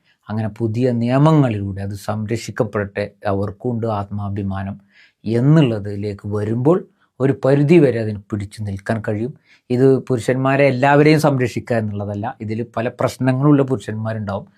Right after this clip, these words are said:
അവരോടൊന്നും യോജിക്കേണ്ട ഒരു ആവശ്യം നമുക്കില്ല. നേരെ മറിച്ച് പെട്ടുപോകുന്ന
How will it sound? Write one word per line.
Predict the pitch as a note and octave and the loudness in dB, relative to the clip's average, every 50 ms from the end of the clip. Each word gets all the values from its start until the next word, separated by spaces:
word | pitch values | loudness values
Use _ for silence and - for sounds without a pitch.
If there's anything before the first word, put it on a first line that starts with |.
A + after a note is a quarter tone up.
| _ _ _ _ - | _ _ _ _ 2
അവരോടൊന്നും | A#2+ B2 B2+ C3+ D3 D#3+ E3 D#3+ C#3 C3 B2+ A#2+ | 4 6 6 8 8 8 6 6 6 4 0 -2
യോജിക്കേണ്ട | A2 G#2+ G#2+ G#2 G#2 G#2 - A2+ A2 A2+ | -2 -4 -4 -6 -8 -10 -8 -6 -4 -4
ഒരു | A2 G#2 G2 | -2 -2 -2
ആവശ്യം | G2 G2+ G2+ - - A2 G#2+ | -2 -4 -6 -6 -6 -6 -4
നമുക്കില്ല. | G#2 G2 G2 G2+ - G2+ G2 G#2+ B2+ - _ _ _ _ _ _ _ - | -4 -6 -6 -8 -8 -8 -8 -8 -10 -14 _ _ _ _ _ _ _ 0
നേരെ | B2+ C#3 D3+ D3+ | 2 2 4 4
മറിച്ച് | C3 A#2+ A2+ G#2 G#2 - - C3 C#3 - - | 2 0 -2 -6 -6 -8 -10 -10 -6 -2 0
പെട്ടുപോകുന്ന | D#3 D3+ D#3 _ - A3 F#3+ C#3 B2+ A#2+ G#2 G2+ G#2 G2+ | 0 0 2 _ 6 6 6 6 4 2 0 -2 -4 -4